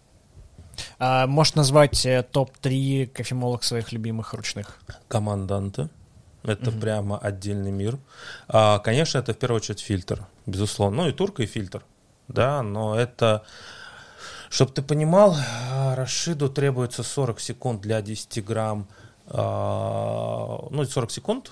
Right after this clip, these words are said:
Speaker 2: чтобы помолоть десять грамм по турку на первом щелчке свободного хода в команданта.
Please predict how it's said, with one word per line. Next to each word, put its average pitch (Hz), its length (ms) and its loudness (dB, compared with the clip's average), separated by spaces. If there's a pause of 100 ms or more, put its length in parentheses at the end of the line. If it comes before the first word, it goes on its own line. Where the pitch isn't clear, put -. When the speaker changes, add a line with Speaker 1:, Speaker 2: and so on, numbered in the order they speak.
Speaker 2:
чтобы 107 400 -2
помолоть 131 380 -2
десять 131 220 -6
грамм 131 200 -2
по 110 120 -6
турку - 280 -6
на 104 100 -4
первом 120 220 -2
щелчке 110 380 -6
свободного 104 440 -6
хода 104 260 -6
в - 40 -12
команданта. 98 600 -4